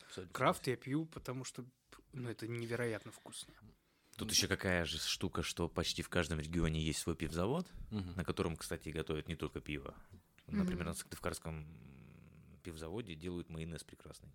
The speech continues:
Speaker 4: <laughs> Господи,
Speaker 2: В
Speaker 4: что можно
Speaker 2: Саратовском
Speaker 4: смысл
Speaker 2: тоже.
Speaker 4: просто? <laughs>
Speaker 1: Который, кстати, можно купить в трёхлитровой банке.
Speaker 4: О, божечки.
Speaker 1: Это прям
Speaker 2: Один раз купил, и всё, и кайфуй целый <laughs>
Speaker 1: И,
Speaker 2: месяц.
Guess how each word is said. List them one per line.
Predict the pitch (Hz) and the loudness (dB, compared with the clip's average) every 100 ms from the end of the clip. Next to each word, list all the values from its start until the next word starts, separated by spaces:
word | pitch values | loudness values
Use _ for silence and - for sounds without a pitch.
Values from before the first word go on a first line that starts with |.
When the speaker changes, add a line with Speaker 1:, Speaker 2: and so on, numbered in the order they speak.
| - _ _ - | -20 _ _ -4
Speaker 4:
<laughs> | - - 392 339 | 0 8 10 10
Господи, | 220 277 214 233 247 - | 8 8 8 6 6 8
Speaker 2:
В | |
Speaker 4:
что | - 277 | 10 12
можно | 294 262 | 12 12
Speaker 2:
Саратовском | 262 135 120 | 8 6 4
Speaker 4:
смысл | |
Speaker 2:
тоже. | 120 107 | 4 2
Speaker 4:
просто? | 107 - - - | 4 6 6 6
<laughs> | |
Speaker 1:
Который, | - 107 110 110 113 | 10 12 12 12 12
кстати, | - - 104 98 95 90 | 10 8 8 8 4 4
можно | 90 95 87 90 | 4 4 4 0
купить | - 85 87 | -2 -2 -2
в | |
трёхлитровой | - 90 87 98 95 | -2 -2 0 2 4
банке. | 107 127 104 82 73 - - - _ - | 6 6 6 4 -2 -4 -14 -20 _ -14
Speaker 4:
О, | 185 180 - | -12 -12 -8
божечки. | 226 - - - | -6 -6 -6 -8
Speaker 1:
Это | 76 - 80 | -8 -2 -2
прям | - 85 80 80 76 | -2 -2 -2 -4 -2
Speaker 2:
Один | 147 170 | 2 6
раз | 214 | 6
купил, | - 196 247 | 4 2 4
и | 208 | 6
всё, | - 196 151 | 6 6 6
и | 139 | 4
кайфуй | 160 160 165 | 2 2 -2
целый | 151 135 127 165 - - - | -2 -2 4 2 2 -6 4
<laughs> | 165 147 285 - 453 160 147 | 4 4 0 0 0 4 6
Speaker 1:
И, | |
Speaker 2:
месяц. | 98 110 113 | 8 8 8